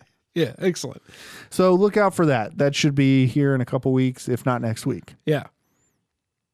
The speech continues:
Speaker 2: That's
Speaker 1: We're,
Speaker 2: it.
Speaker 1: we're gonna have a lot of fun doing that.
Speaker 2: We
Speaker 1: So
Speaker 2: are.
Speaker 1: tune in, check it out. Um,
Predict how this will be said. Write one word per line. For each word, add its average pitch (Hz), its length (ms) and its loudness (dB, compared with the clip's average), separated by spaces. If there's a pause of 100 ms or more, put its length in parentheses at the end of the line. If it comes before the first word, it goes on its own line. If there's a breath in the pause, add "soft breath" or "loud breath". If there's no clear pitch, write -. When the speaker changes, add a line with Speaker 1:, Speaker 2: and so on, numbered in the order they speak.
(160)
Speaker 2:
That's 156 180 2
Speaker 1:
We're, 247 80 2
Speaker 2:
it. - 100 -8
Speaker 1:
we're 175 120 -2
gonna 175 100 2
have 160 60 0
a - 20 2
lot 160 160 2
of - 60 -6
fun 123 260 -8 (240)
doing 135 220 0
that. 123 220 -10
Speaker 2:
We 131 120 4
Speaker 1:
So 131 160 0
Speaker 2:
are. 120 200 -8 (600 soft breath)
Speaker 1:
tune 240 220 2
in, 214 260 0 (380)
check 175 260 -2
it 185 60 2
out. 175 260 0 (440 soft breath)
Um, 135 480 0